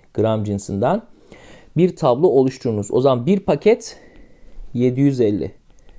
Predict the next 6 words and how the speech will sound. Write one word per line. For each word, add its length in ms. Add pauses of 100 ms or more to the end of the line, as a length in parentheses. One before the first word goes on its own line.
(180)
gram. 280 (640)
İki 220
paket 480 (360)
bin 240
beş 300
yüz 300